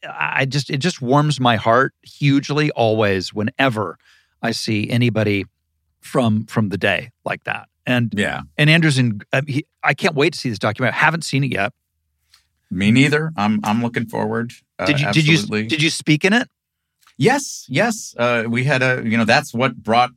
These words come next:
Speaker 2: you know,
Speaker 1: Did you
Speaker 2: uh, he
Speaker 1: say,
Speaker 2: started
Speaker 1: "Andrew,
Speaker 2: texting
Speaker 1: you're always
Speaker 2: me.
Speaker 1: such a dick"?
Speaker 2: <laughs> Well, no, we did. We did confront the fact that we did not get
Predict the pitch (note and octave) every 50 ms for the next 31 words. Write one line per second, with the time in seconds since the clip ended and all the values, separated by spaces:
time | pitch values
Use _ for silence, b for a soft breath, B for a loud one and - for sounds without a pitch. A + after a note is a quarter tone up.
0 | _ _ _ G#2+ G#2 A2 B2+ A2+ G#2 F#2+ F#2+ F#2+ G2 - E3 - - F3 D#3 -
1 | - G3 F3+ F3 F3+ F3+ C#3 - D#3 E3+ F3 F3+ G3 G3 G3 F#3 E3+ E3 E3 D#3
2 | D#3+ F3+ - G#3 - E3+ D3 D3+ C#3+ B2+ G#2+ - D#3+ E3+ D3+ A2+ - _ _ _
3 | C3+ D#3+ - - - - D#5 D#5+ - E5 E5 - - - - G4 - B B B
4 | B - C4 D4 E4 D#4 C#4 D4 C#4+ A3+ E4 F4+ F4 - G3 G3 A3+ A#3+ G#3+ A#3+
5 | C#4 C#4 A#3+ - A#3+ A#3 A3 A3+ - A#3+ D#4 C#4 - D3 C3+ C3+ D#3 D#3 E3 D#3+
6 | D3 C3+ D3+ D#3 D#3 C3+ A#2+ C3+ E3+ G#3 - - D#3 D#3